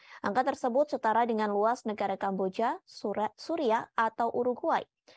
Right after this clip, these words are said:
Ia menggambarkan invasi Rusia yang hampir berlangsung setahun sebagai ekosida. Ekosida ini akan berdampak lama bagi Ukraina, sehingga pihaknya memohon Selandia Baru dan negara lainnya untuk meningkatkan bantuan.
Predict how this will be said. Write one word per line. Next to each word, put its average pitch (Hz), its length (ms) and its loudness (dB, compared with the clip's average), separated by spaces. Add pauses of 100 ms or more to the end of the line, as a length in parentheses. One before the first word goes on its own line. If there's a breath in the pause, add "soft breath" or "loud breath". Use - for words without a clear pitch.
(260 soft breath)
Ia 233 80 6
menggambarkan 254 720 2
invasi 233 480 -2
Rusia 226 480 0
yang 220 160 0
hampir 202 320 0
berlangsung 202 560 -2
setahun 208 560 -2
sebagai 196 560 -2
ekosida. 196 800 -2 (400 loud breath)
Ekosida 220 480 0
ini 254 240 2
akan 214 320 -2
berdampak 196 480 -2
lama 208 480 0
bagi 196 400 -2
Ukraina, 214 640 0 (320 loud breath)
sehingga 233 320 0
pihaknya 240 400 2
memohon 220 400 0
Selandia 208 400 -2
Baru 202 400 0
dan 190 160 0
negara 185 320 -2
lainnya 220 480 2 (240 loud breath)
untuk 247 240 0
meningkatkan 208 880 -2
bantuan. 180 560 -2